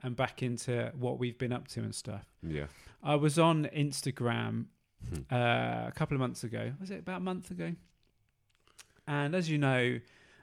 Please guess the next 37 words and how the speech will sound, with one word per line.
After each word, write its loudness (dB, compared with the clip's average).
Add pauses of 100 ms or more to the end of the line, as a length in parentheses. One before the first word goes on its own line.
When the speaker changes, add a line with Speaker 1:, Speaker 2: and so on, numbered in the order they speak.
(140)
Speaker 1:
uh, 4 (480)
regular 4
listeners 2
to -2
the 2
show 2
will 2
know 4
that 2
I'm 2
quite 0 (140)
into, 2 (140)
uh, 0
my 2
sneakers. 4 (760)
Speaker 2:
Yes. -2
Speaker 1:
And 4 (140)
I've 0
got 4
quite 4
a -12
selection 0
of 0
rare, 10
valuable 4
sneakers. 0
Speaker 2:
Oh, 2
we 2
can -6
talk -4
about -2
that -2
as -2
well. -2
Yeah, -2
yeah. 0
Speaker 1:
So 8